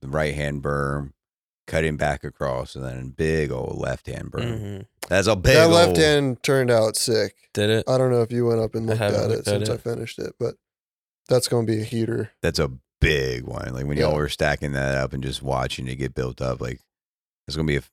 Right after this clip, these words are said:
Speaker 1: probably gonna carry some speed through there.
Speaker 3: Yeah.
Speaker 2: Hell
Speaker 3: I've
Speaker 2: yeah.
Speaker 3: raised the flat bottom a few feet,
Speaker 2: That's
Speaker 3: so it's
Speaker 2: good.
Speaker 3: not as tall, but
Speaker 2: Yeah.
Speaker 3: it is still huge.
Speaker 2: On the second half of it?
Speaker 3: Yeah.
Speaker 2: Yeah, that's good.
Speaker 3: Just to, 'cause there's that pipe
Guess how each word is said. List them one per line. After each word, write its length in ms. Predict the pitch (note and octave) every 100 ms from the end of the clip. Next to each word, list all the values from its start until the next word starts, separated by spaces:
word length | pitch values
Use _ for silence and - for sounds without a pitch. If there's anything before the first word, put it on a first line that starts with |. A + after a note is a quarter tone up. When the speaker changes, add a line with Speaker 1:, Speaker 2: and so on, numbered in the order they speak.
| - - C2 -
Speaker 1:
probably 240 | F2 F2+
gonna 120 | F2 E2
carry 240 | E2+ D#2
some 120 | C#2+
speed 300 | - D2 C2+
through 140 | - A#1+
there. 160 | A#1+
Speaker 3:
Yeah. 200 | B2 - B2+ _ _ _ _ _ _ -
Speaker 2:
Hell 140 | C#3
Speaker 3:
I've 60 | F#2
Speaker 2:
yeah. 80 | F2+
Speaker 3:
raised 320 | D3+ D#3 C3+
the 100 | C3
flat 360 | - B2+ A#2 A#2
bottom 360 | A2+ A2+ A2+
a 40 | A2+
few 240 | - C3
feet, 340 | B2+ B2 A#2 -
Speaker 2:
That's 200 | - A2+
Speaker 3:
so 60 | A#2+
it's 120 | G2
Speaker 2:
good. 60 | G2+
Speaker 3:
not 180 | B2 A2+
as 240 | A2+ G#2+
tall, 400 | - A2 - - _ _ _ _
but 220 | A#2+ - - -
Speaker 2:
Yeah. 260 | F#2+ D2 A2+ _ _
Speaker 3:
it 140 | C#3 - _ _ D3
is 160 | A#2+
still 240 | - A#2+ A2+
huge. 420 | A#2 A#2+ - -
Speaker 2:
On 140 | G#2+
the 360 | G#2 G2 G2 G2+
second 360 | - G#2+ A#2+ G2+
half 240 | A#2+ A2+ A2+
of 160 | A#2
it? 140 | A#2+ - -
Speaker 3:
Yeah. 280 | A#2 G2+ -
Speaker 2:
Yeah, 220 | G#2+ - -
that's 160 | A#2 -
good. 300 | - G2+ A2 _
Speaker 3:
Just 200 | C#3 C3
to, 180 | B2 A#2+ - _ _ -
'cause 160 | C#3+
there's 200 | C#3 D3+ C3
that 240 | A#2 -
pipe 340 | - C3 B2+